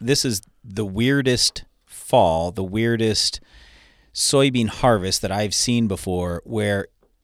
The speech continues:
it looks like the stalks, after we're done, I mean, they're, well, even when we're out there harvesting, they're grass green. And I'm going,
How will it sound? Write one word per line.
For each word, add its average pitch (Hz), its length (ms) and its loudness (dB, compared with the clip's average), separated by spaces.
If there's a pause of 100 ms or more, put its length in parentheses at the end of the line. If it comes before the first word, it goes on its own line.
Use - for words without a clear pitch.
it 147 180 -2
looks 147 360 0
like 107 380 0
the 95 100 -6
stalks, - 880 0 (320)
after 139 340 0
we're 110 140 2
done, 98 500 0
I 117 60 -4
mean, 104 220 0
they're, 135 260 2 (160)
well, 113 240 2
even 151 260 0
when 101 80 0
we're 95 140 0
out 107 100 2
there 95 120 -6
harvesting, 170 360 -2 (200)
they're 233 120 0
grass 131 720 -2
green. 92 420 0
And 87 140 -8
I'm 107 80 -4
going, 113 400 0